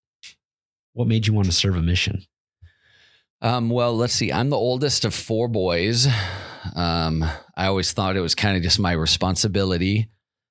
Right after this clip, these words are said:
Speaker 2: Um, I grew up in the church, both my parents. Um,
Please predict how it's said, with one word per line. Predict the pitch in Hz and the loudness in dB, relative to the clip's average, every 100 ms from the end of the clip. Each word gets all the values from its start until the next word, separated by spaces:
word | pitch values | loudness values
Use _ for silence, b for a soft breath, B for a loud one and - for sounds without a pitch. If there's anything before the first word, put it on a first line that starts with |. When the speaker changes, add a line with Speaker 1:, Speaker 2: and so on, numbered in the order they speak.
| _ 98 | _ -2
Speaker 2:
Um, | 95 92 85 | 0 2 0
I | 64 | 0
grew | 95 95 101 104 | 0 0 0 0
up | 131 | -2
in | 123 | -2
the | 113 | -2
church, | 110 104 95 131 - - B B - | -2 0 -2 -2 0 -2 B B -4
both | 95 92 | -2 0
my | 90 | 0
parents. | - 95 92 95 - - - - _ _ _ _ _ _ - | 2 2 2 0 0 0 0 -2 _ _ _ _ _ _ -2
Um, | 92 90 85 85 78 | 0 2 0 -2 -4